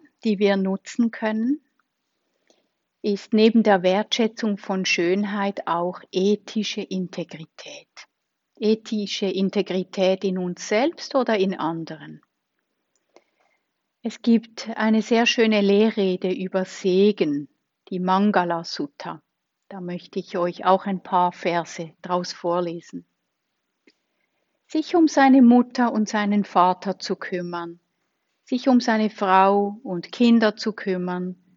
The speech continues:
auf ruhige und geordnete Weise seiner Arbeit nachzugehen. Das ist der höchste Segen. Geben und Rechtschaffenheit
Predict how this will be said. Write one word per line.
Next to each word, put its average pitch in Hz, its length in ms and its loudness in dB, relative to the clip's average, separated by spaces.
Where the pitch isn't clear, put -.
auf - 280 -4
ruhige 226 600 2
und 185 260 -8
geordnete 196 840 0
Weise 185 440 -2
seiner 180 380 -6
Arbeit 170 480 -4
nachzugehen. 175 920 -10
Das 190 640 -2
ist - 240 -18
der 208 160 -2
höchste 190 560 -2
Segen. 160 640 -10
Geben 220 760 2
und 214 300 0
Rechtschaffenheit 170 1300 -4